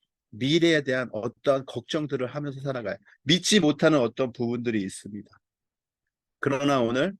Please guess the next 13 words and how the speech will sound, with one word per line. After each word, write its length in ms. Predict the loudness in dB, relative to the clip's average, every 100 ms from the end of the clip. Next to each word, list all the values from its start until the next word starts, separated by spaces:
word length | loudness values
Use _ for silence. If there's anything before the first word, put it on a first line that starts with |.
| _ _ _
하나님께서 440 | -4 -4 -2 -4 -2
말-, 160 | -2 -2
아, 120 | -2
예수님께서, 420 | -2 -4 -4 -4
하나님께서 360 | -2 -4 -2 -2
말씀하시는 580 | -2 -6 -4 -4 -2 -4
것은 340 | -2 -2 -4 -6 _ _ _ _ -6
"미래도 680 | 2 4 6 6 6 4
내가 280 | 4 4 4
너한테 360 | 2 0 -2 -4 -8
다 320 | -8 -6 -6
줄 300 | -4 0 0 2
거니까 680 | 4 4 2 4 4 2